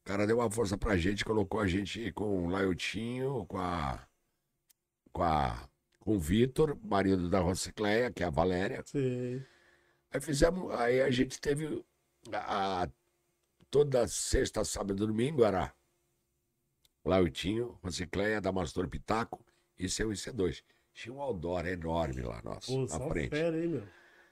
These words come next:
Speaker 1: Bom, muitos amigos meus entraram por causa do outdoor. Falei, "Pô, o Enor tá fazendo show aí, vou entrar."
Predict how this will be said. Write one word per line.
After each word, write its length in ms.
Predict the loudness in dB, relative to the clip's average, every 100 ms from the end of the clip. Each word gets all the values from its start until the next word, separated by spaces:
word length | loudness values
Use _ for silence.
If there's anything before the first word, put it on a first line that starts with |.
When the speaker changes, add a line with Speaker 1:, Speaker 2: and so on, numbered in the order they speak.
| _ _ _ -6
Speaker 1:
Bom, 120 | -2
muitos 300 | 0 0 2
amigos 340 | 2 2 2
meus 300 | 4 4 4
entraram 500 | 2 0 2 2 0
por 80 | -2
causa 160 | -4 -2
do 60 |
outdoor. 460 | -2 -2 -2 -2 -4 -12 _
Falei, 180 | -8 -4 -2
"Pô, 140 | -2
o 60 | -2
Enor 200 | -4 -6
tá 120 | -10
fazendo 280 | -10 -10 -10
show 220 | -12 -10
aí, 80 | -8
vou 140 | -8
entrar." 360 | -8 -8 -10 -10